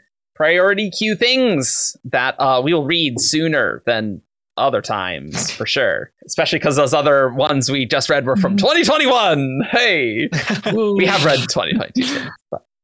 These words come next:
Speaker 1: we go randomly a bit. Uh, okay, this one is sent in by Mason Wheeler.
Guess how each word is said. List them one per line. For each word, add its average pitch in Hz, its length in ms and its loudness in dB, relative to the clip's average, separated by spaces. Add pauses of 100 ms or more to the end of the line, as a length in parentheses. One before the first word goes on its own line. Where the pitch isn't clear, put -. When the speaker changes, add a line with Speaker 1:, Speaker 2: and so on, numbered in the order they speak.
(640)
Speaker 1:
we 160 260 0
go 151 140 2
randomly 104 720 -4
a - 80 -6
bit. - 240 -6 (680)
Uh, 190 300 2
okay, 165 640 2 (100)
this 185 260 -4
one 381 140 0
is 180 160 -2
sent 185 180 -2
in 185 140 -2
by 135 300 0
Mason 127 720 -2
Wheeler. 220 500 2